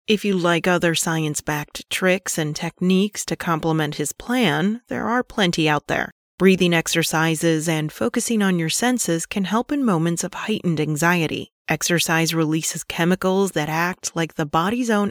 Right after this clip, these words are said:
anti-anxiety medication, and research suggests that asking yourself what advice other people would give you about your problems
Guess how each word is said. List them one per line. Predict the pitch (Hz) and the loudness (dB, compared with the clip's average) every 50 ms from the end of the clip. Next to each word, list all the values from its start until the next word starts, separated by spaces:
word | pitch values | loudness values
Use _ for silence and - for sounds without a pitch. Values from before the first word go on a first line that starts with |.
| - - - | -4 -8 -8
anti-anxiety | 175 170 175 170 - - 160 151 147 151 156 147 220 233 254 247 196 180 | -6 -4 -4 -4 -2 -2 0 0 0 0 0 0 0 2 2 2 2 0
medication, | 156 147 147 147 - - - - - - - - - - 196 - _ _ _ - | 0 0 0 -2 -4 -4 -4 -4 -4 -2 -4 -4 -4 -8 -10 -14 _ _ _ 0
and | 214 214 208 208 | 2 2 2 2
research | 214 220 240 220 180 - - 190 185 233 233 - - | 2 2 2 2 2 2 2 4 2 2 0 -2 -6
suggests | - - 165 151 147 156 185 185 175 156 165 202 196 - - - - - - | -6 -6 -6 -4 0 2 2 4 4 2 0 -2 -4 -6 -10 -10 -10 -8 -6
that | - 185 180 185 | -4 -2 -2 0
asking | 190 202 214 - - 277 277 269 | -2 -2 -2 -2 -2 -2 -2 0
yourself | 262 262 - - 214 185 180 180 - | -2 -2 -2 -2 -2 -2 -2 -4 -4
what | - 156 160 180 190 | -2 0 2 2 2
advice | 233 254 240 208 196 175 180 190 - - | 2 0 2 2 2 2 2 0 -2 -2
other | 175 165 170 156 | -2 -2 -2 -2
people | - - - 294 320 - 277 240 | -2 0 2 2 2 4 2 2
would | 196 170 - - | 2 2 0 0
give | - 160 156 147 | 0 0 2 2
you | 160 170 190 226 | 0 2 2 2
about | 202 180 165 - | 2 2 0 0
your | - 151 143 | 0 -4 -4
problems | - - - 269 302 320 240 208 170 156 156 175 - - | -6 -6 -2 0 2 4 4 4 4 4 4 0 -2 -6